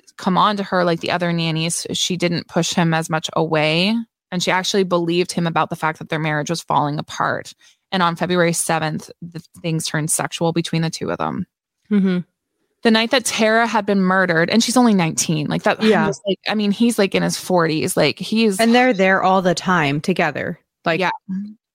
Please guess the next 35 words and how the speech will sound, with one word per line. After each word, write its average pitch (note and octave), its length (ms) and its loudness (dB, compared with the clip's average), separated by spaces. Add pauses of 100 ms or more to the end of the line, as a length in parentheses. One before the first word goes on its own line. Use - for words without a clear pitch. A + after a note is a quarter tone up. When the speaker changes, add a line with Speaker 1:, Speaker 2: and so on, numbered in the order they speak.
(180)
Speaker 1:
Yeah. - 240 -2 (1080)
Um, F#3+ 640 0
the G#3+ 100 0
night G#3+ 200 0
that C4 120 0
Tara G#3+ 300 2
had A3+ 160 0
been A3 140 0
murdered, F3+ 380 2
Verena F#3 280 0
had G3+ 180 -2
come F#3+ 160 0
home F#3 220 0
from F3+ 120 -6
the F3 80 0
bar E3 340 0
through G3 260 -2
the G#3+ 80 -2
garage, F#3 640 0
only F#3+ 220 2
to A3+ 80 0
hear A3 180 0
Steven F3 440 -2
yell E3+ 200 0
something E3 360 -4
to E3 80 -12
the E3 120 -2
effect E3 320 -6
of, D#3+ 160 -4
"Why E3+ 140 0
the E3+ 80 -2
fuck - 300 -2
are F3 60 -2
you E3 160 -2
back?" - 460 -2